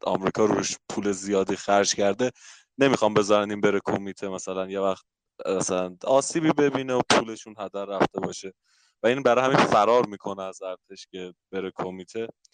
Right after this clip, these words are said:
برای همین ارتش هم دو نفر از افرادشون می‌فرسته که نذارن این بره کمیته، که یکی از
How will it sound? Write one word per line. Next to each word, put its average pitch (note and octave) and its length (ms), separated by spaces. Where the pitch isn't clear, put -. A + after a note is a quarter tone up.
برای A2 180
همین A#2+ 180
ارتش A2 380
هم A2+ 100
دو A2 140
نفر G#2+ 340
از F#2 280
افرادشون G#2 560
می‌فرسته G#2 520
که F#2+ 240
نذارن G2 440
این F#2+ 140
بره F#2 160
کمیته، F#2 340
که F#2 120
یکی G2+ 200
از A2+ 80